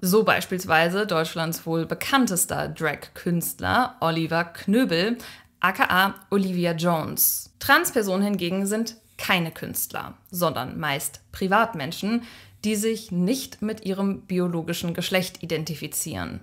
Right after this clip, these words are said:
Häufig versuchen diese Menschen, in das andere Geschlecht zu transitionieren, um ihren Leidensdruck zu reduzieren. Bekannte Transpersonen sehen dann beispielsweise so aus.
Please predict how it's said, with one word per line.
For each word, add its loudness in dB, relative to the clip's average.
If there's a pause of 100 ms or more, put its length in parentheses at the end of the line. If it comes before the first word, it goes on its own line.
Häufig 4
versuchen 0
diese 0
Menschen, 0
in -2
das 0 (120)
andere 0
Geschlecht -6
zu -4
transitionieren, 0 (300)
um 4
ihren 2
Leidensdruck 2
zu -4
reduzieren. -2 (100)
Bekannte 2
Transpersonen 0
sehen 0
dann 4
beispielsweise -2
so -2
aus. -4